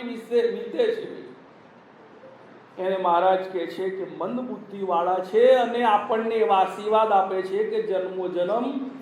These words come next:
દુઃખી થાય છે. જ્યાં સુધી વિષયોનું ચિંતન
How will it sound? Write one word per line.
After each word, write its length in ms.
દુઃખી 380
થાય 320
છે. 80
જ્યાં 280
સુધી 260
વિષયોનું 560
ચિંતન 400